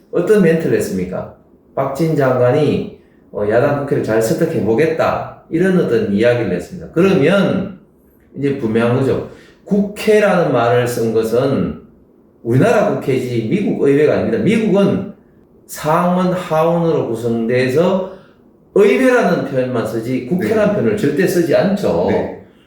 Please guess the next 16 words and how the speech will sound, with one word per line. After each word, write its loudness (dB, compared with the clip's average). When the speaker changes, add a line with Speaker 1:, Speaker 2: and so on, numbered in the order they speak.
Speaker 1:
또 2
미국을, 0
어, 2
의미할 -2
수가, 0
볼 -2
수밖에 0
없는 2
게, 0
미국을 2
의미했다고 0
볼 0
수밖에 -2
없는 0
게, -2
지금 2